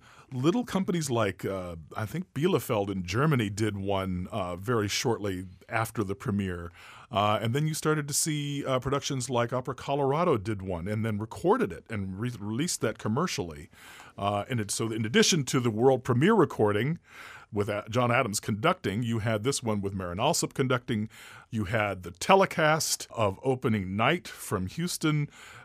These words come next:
back in nineteen eighty-seven. And then recently you had the Met Movie Theater simulcast, uh, within the last couple of years. So this is just an opera that, uh, just based on its own merits alone,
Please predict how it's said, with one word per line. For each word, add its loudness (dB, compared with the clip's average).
back 0
in 2
nineteen 0
eighty-seven. 2
And -2
then -4
recently -2
you -2
had 2
the -2
Met -2
Movie -2
Theater -2
simulcast, 0
uh, 0
within -2
the 0
last 0
couple -6
of -4
years. -4
So -2
this 0
is -2
just 2
an -2
opera 2
that, 2
uh, -12
just 0
based 4
on 2
its -2
own 2
merits 0
alone, 0